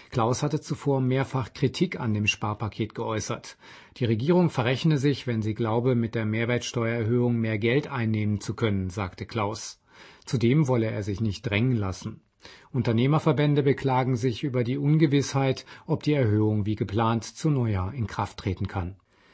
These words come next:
Die Tschechische Republik darf einen gewissen Teil ihrer C O zwei Emissionsrechte kostenlos vergeben. Die Europäische Kommission gab am Mittwoch einem entsprechenden Antrag aus Prag statt. Demnach darf Tschechien Emissionsrechte im Gesamtumfang von rund eins Komma acht Milliarden Euro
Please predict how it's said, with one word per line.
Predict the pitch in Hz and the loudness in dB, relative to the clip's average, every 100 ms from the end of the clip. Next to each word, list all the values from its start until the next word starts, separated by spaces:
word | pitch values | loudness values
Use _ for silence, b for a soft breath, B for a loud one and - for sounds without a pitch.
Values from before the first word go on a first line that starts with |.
| b b | b b
Die | 127 | -4
Tschechische | - 160 180 - 156 | 0 2 2 2 2
Republik | 139 139 104 190 - | 2 2 2 0 0
darf | 120 110 - | 0 0 -2
einen | 110 107 | -2 2
gewissen | 107 123 - 131 | 2 2 2 0
Teil | 113 113 127 | 0 0 0
ihrer | 135 113 110 | -2 -2 -4
C | - 127 | -4 -4
O | 143 - | -2 -4
zwei | - 120 | -4 -4
Emissionsrechte | - 127 113 135 151 147 135 110 - 110 | 0 -2 0 2 2 0 -2 -2 -2 -4
kostenlos | - 123 - 120 110 104 - | -2 -2 0 0 0 0 -2
vergeben. | 104 101 101 98 - - B B B | -4 -2 -2 -4 -8 -18 B B B
Die | 131 | 0
Europäische | 123 127 147 156 175 | 2 4 4 4 2
Kommission | - 143 127 143 165 185 | 2 2 4 4 4 4
gab | 165 - | 0 -2
am | 127 | 0
Mittwoch | 107 107 113 95 | 2 0 -2 -4
einem | 139 107 104 | -6 -4 -4
entsprechenden | 120 107 - - 113 - 107 123 | -4 -6 -6 -2 -2 -2 -2 -2
Antrag | 117 120 - 120 107 | -2 -2 -2 -4 -4
aus | 110 - | -6 -8
Prag | - 104 101 - | -6 -4 -4 -6
statt. | 110 101 - - B B B B - | -6 -6 -8 -20 B B B B 0
Demnach | 117 127 127 - | 2 4 2 2
darf | 120 117 - | 0 0 -2
Tschechien | 131 113 156 147 | -2 0 2 0
Emissionsrechte | 139 127 - 131 139 - 135 107 139 | 2 0 2 2 2 0 -2 0 -2
im | 135 123 | -2 0
Gesamtumfang | 120 117 120 139 123 - 120 110 | 0 0 -2 -2 -4 -2 -2 -2
von | - 110 | -4 -2
rund | 113 110 - | 0 -2 -2
eins | 127 123 | -2 -2
Komma | - 123 120 | -2 -2 -2
acht | 117 - 123 | -4 -4 -4
Milliarden | 110 110 107 117 | 0 0 0 0
Euro | 123 127 127 | 2 4 4